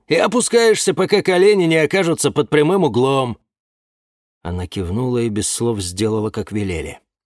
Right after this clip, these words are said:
Зев не стал замерять время, лишь сложил на груди руки и смотрел совершенно неподвижно.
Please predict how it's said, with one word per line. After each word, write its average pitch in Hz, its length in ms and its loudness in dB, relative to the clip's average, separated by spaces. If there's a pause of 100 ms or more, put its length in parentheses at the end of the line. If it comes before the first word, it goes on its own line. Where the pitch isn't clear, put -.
(500)
Зев 123 300 -6
не 143 100 -4
стал 127 320 -4
замерять 101 440 -4
время, 80 480 -8 (300)
лишь 190 260 -4
сложил 127 460 -2
на 117 100 0
груди 104 360 0
руки 151 460 -2
и 117 40 -2
смотрел 123 720 -2 (220)
совершенно 101 720 -8
неподвижно. 87 960 -8